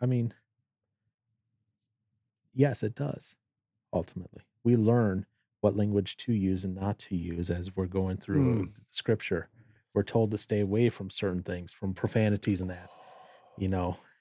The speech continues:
Speaker 1: and the, and that even starts to change how we think through those things.
Speaker 2: I meant to ask you if, if, uh, Andy, well, I'm imagining he already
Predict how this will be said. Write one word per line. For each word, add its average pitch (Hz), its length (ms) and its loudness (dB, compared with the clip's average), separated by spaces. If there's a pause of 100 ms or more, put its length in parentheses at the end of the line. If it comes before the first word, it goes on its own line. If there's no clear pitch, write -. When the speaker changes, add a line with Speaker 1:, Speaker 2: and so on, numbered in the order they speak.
(140)
Speaker 1:
and 104 140 0
the, 104 200 2
and 104 300 0
that 107 180 0
even 104 240 0
starts - 400 -4
to - 60 -20
change 92 400 -4 (260)
how 95 100 -2
we 92 120 -6
think 92 300 -6
through 92 180 -6
those 117 280 0
things. - 360 -16 (320)
Speaker 2:
I 113 80 4
meant 110 220 4
to 82 120 2
ask 98 360 0
you 90 180 2
if, - 280 -12 (100)
if, 90 240 -6
uh, 82 240 -2
Andy, 92 540 0 (300)
well, 87 360 0 (180)
I'm - 140 0
imagining 90 600 4
he 87 80 0
already 78 240 -2